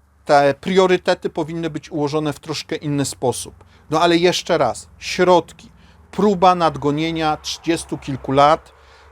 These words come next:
w ciągu kilku lat jest niemożliwa. Tylko nie wiem, czy za te ileś lat do przodu, kiedy już troszkę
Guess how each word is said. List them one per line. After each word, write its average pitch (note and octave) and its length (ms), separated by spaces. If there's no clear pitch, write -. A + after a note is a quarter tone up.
w - 120
ciągu F3 320
kilku - 340
lat E3 240
jest C3+ 380
niemożliwa. E3 800
Tylko - 340
nie E3+ 200
wiem, D3+ 180
czy B2+ 240
za C#3 260
te C#3 180
ileś F3 360
lat D#3 280
do C#3+ 140
przodu, D3 360
kiedy C3+ 240
już F3 340
troszkę E3 640